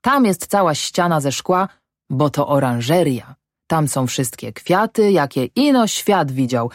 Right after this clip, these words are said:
i kwitną se nawet w zimie, kiedy na polu śnieg leży po kolana.” „Musi z papieru kwiaty, jak w kościele”, wtrącił Jędrek. „Właśnie, że prawdziwe.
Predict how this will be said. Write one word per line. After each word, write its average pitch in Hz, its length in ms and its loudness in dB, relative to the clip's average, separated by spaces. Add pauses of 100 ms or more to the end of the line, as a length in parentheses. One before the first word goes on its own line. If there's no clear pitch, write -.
(180)
i 175 100 2
kwitną 285 600 2
se 247 200 2
nawet 202 360 2
w 147 40 -4
zimie, 135 480 2 (200)
kiedy 175 240 4
na 160 120 0
polu 156 240 2
śnieg 151 400 2
leży 123 300 -2
po 131 120 -4
kolana.” 110 460 -4 (1500)
„Musi 196 380 4
z - 100 -2
papieru 294 460 2
kwiaty, 156 480 -2 (180)
jak 165 160 0
w - 100 -12
kościele”, 175 680 0 (260)
wtrącił 127 520 -2
Jędrek. 120 540 -4 (180)
„Właśnie, 143 560 0
że 127 140 0
prawdziwe. 127 720 0